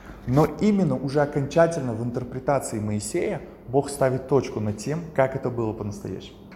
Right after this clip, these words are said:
Потому что схожие моменты с Ноем, с первым человеком вы можете встретить даже там, не знаю, где-нибудь на континенте, где жи-, где живут афроамериканцы,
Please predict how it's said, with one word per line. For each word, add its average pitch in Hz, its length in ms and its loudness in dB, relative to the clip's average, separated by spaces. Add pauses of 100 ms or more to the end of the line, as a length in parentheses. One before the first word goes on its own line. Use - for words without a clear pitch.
Потому 156 240 4
что 180 140 0
схожие 196 380 6
моменты 175 440 0
с - 140 -6
Ноем, 170 260 2
с 175 60 -6
первым 151 320 -2
человеком 147 460 -2
вы 135 80 -2
можете 143 420 -2 (280)
встретить 139 460 2
даже 120 240 6
там, 113 200 2
не 113 60 0
знаю, 107 260 -2
где-нибудь 101 380 -2 (400)
на - 60 -2
континенте, 117 560 0
где 107 180 -2
жи-, 107 220 0
где 107 200 -2
живут 104 280 0
афроамериканцы, 113 840 0